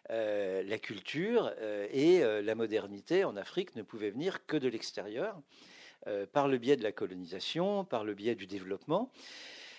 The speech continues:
Et là, évidemment, il y avait un gros problème, c'était la, la culture et la tradition. Et, euh, comme, euh, dirait, euh, notre président actuel, les, les Africains étaient réfractaires. Bon, c'était pas des Gaulois, c'était des Africains réfractaires, euh,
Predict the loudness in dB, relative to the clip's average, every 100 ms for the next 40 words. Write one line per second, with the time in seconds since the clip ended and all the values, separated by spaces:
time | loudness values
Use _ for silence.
0 | -20 _ 0 8 8 8 4 6 6 4
1 | 0 -4 -2 -6 -6 0 2 2 -2 -8
2 | -2 0 0 -6 -10 -12 -14 -10 -4 -2
3 | -2 -4 -6 -6 -6 0 0 2 2 2
4 | 2 0 -2 -4 -8 -10 -10 -8 -8 -6
5 | -6 -6 -10 -10 -6 -2 -2 -2 -8 -12
6 | -16 -12 -10 -8 -6 -8 -8 0 2 2
7 | 0 -6 -8 -6 -10 -10 -4 -2 -2 -4
8 | -6 -6 -6 -8 -10 -12 -18 -16 -14 -14
9 | -14 -16 -6 -4 -4 -8 -2 0 0 -4
10 | -8 -4 -4 -4 -2 -2 -2 -8 -12 -4
11 | -2 -2 -8 -12 -12 -4 -2 0 0